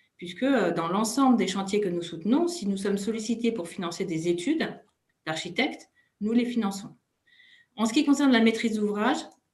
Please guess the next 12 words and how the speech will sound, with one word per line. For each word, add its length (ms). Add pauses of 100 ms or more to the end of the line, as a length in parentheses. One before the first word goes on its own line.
c'est 160
plus 220
original, 640
mais 100
ça 160
répond, 520 (600)
euh, 560
à 120
une 120
nécessité 560
forte. 520 (560)
Euh, 440